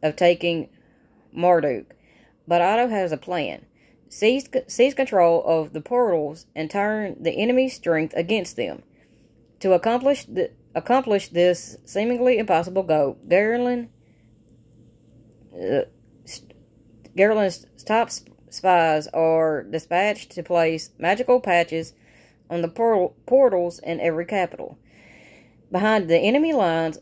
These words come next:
and on their own, it will be a miracle if the spies can survive, much less complete their missions. Each book was a four-star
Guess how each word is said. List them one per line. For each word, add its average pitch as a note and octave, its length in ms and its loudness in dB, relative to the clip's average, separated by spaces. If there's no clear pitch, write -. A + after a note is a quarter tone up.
and F3 160 -2
on F3+ 160 0
their F3 180 2
own, E3+ 500 0
it F3 160 2
will F3 180 4
be F3 240 0
a F3+ 60 2
miracle F3 680 0
if D#3+ 140 -6
the D3+ 80 -4
spies G3+ 640 0
can F3 180 -2
survive, D#3 580 0
much F3+ 220 2
less F3+ 420 4
complete D#3 340 -6
their D3+ 100 -2
missions. - 640 -6
Each G#3 240 0
book G3 200 2
was E3 120 2
a D3+ 80 4
four-star F3 760 2